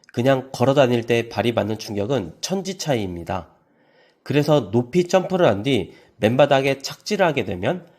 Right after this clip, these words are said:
발에 큰 충격이 가해질 수 있습니다. 따라서 농구 선수는 깔창에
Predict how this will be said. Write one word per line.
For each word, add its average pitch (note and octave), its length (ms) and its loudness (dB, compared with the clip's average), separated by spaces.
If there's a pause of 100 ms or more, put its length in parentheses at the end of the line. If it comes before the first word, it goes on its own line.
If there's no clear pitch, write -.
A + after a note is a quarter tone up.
(240)
발에 A2 440 0
큰 A3+ 300 -2
충격이 E3 420 -2
가해질 G2+ 360 -6
수 - 120 -8
있습니다. F2+ 560 -8 (800)
따라서 F#3 460 2
농구 A#2 240 -4
선수는 B2+ 480 -4
깔창에 A#2+ 580 -4